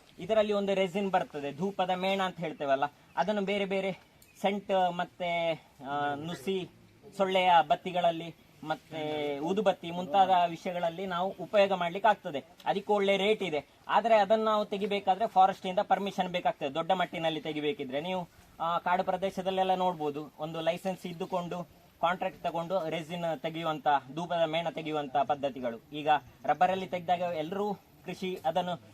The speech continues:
ತೆಗಿಲಿಕ್ಕೆ ಆಗುದಿಲ್ಲ, ನಾವು ಪರ್ಮಿಷನ್ ತಗೊಳ್ಬೇಕಾಗ್ತದೆ. ಇನ್ನೊಂದು ವುಡ್ ವ್ಯಾಲ್ಯೂ ಇದೆ.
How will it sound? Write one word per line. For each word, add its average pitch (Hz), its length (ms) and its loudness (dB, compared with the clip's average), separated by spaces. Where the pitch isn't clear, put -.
ತೆಗಿಲಿಕ್ಕೆ 180 320 -2
ಆಗುದಿಲ್ಲ, 156 320 2
ನಾವು 196 200 2
ಪರ್ಮಿಷನ್ 180 440 0
ತಗೊಳ್ಬೇಕಾಗ್ತದೆ. 151 640 -2
ಇನ್ನೊಂದು 202 480 0
ವುಡ್ 190 220 0
ವ್ಯಾಲ್ಯೂ 185 360 4
ಇದೆ. 123 160 -6